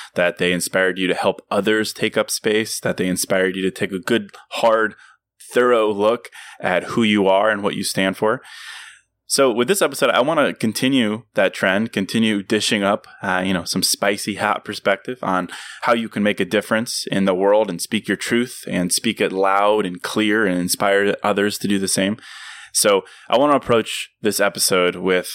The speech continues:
that in mind, that your life's impact, your ability to drive change in the world, your ability to meet your goals and be fulfilled and happy as you do, it comes down to one thing,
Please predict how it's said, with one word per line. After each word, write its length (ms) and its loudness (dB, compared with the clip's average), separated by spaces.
that 280 2
in 100 -6
mind, 400 -4
that 500 0
your 340 2
life's 380 2
impact, 600 -4
your 220 2
ability 520 2
to 120 -6
drive 300 0
change 380 0
in 60 2
the 100 2
world, 340 2
your 140 2
ability 480 2
to 140 0
meet 200 2
your 200 -2
goals 340 2
and 100 -4
be 140 -2
fulfilled 540 0
and 120 -2
happy 720 -2
as 280 -2
you 160 -4
do, 400 2
it 180 -4
comes 360 0
down 640 0
to 500 2
one 240 2
thing, 320 -2